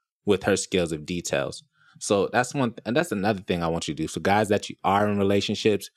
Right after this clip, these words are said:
go with who has the best skills for this situation. If you really wanna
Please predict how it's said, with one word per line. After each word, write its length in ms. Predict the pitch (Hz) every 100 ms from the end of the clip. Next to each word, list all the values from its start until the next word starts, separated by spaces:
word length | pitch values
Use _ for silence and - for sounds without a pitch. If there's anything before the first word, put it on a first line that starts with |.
| _ _ _ -
go 180 | 107 131
with 200 | 165 165
who 140 | - 139
has 300 | 135 123 117
the 100 | 104
best 260 | 107 107 -
skills 340 | - 117 98
for 100 | -
this 180 | 90 -
situation. 680 | 87 - 90 101 90 - - _ _ _ -
If 80 |
you 140 | 101 101
really 180 | 104 104
wanna 300 | 98 85